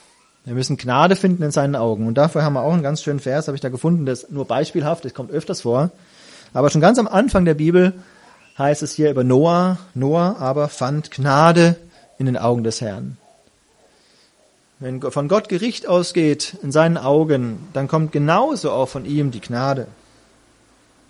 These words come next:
Noah findet Gnade in den Augen des Herrn. Er findet dort Liebe, Erbarmen. Das heißt, Gott gewährt die Gnade. Es ist, er gewährt die Gnade.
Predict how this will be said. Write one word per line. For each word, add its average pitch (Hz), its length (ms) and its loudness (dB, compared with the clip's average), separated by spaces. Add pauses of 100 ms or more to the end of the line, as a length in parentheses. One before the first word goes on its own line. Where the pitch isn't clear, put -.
(680)
Noah 143 300 0
findet 135 360 -4
Gnade 135 380 -2
in 131 80 -4
den 120 80 -6
Augen 113 180 -8
des - 160 -14
Herrn. 90 240 -16 (180)
Er 110 80 -14
findet 151 380 0
dort 120 200 -6
Liebe, 135 420 0
Erbarmen. 120 720 -6 (800)
Das - 140 -14
heißt, 175 480 -2 (400)
Gott 160 360 -4
gewährt 139 460 -2
die 120 80 -8
Gnade. 117 500 -4 (460)
Es 120 200 -12
ist, - 340 -14 (1800)
er 117 100 -10
gewährt 131 760 -2
die 120 80 -8
Gnade. 107 480 -6